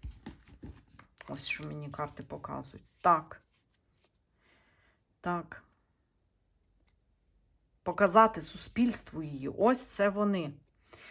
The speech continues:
По-перше, прилюднити, оприлюднити. По-друге, визнати їхню вину.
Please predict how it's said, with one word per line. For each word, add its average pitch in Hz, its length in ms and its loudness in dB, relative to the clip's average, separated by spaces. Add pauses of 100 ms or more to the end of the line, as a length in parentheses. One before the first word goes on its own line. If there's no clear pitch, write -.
(420)
По-перше, 233 500 8
прилюднити, 233 800 4
оприлюднити. 254 760 4
По-друге, 247 540 6
визнати 220 560 8
їхню 190 400 -2
вину. 226 400 6